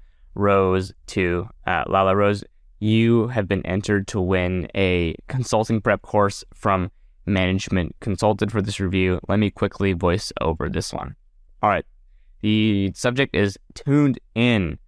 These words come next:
two exclamation marks. All right. Strategy Simplified has quickly become a favorite. The interesting discussions and useful suggestions never cease to astound me.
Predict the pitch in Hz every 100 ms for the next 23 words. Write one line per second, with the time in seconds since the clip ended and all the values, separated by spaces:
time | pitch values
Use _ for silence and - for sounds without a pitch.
0 | _ _ - 98 76 - 98 95 92 -
1 | - - - - - - - - - 98
2 | - - 123 135 135 120 104 - 113 104
3 | - - 117 - 113 104 104 104 95 101
4 | - - 95 87 - - - 87 95 50
5 | 50 - - - - - - - 78 110
6 | 123 - 120 110 - 101 101 98 - 92
7 | 87 95 107 - - 110 110 98 92 -
8 | 92 92 - - - - 107 120 117 -
9 | 104 - - 95 - 95 90 - 50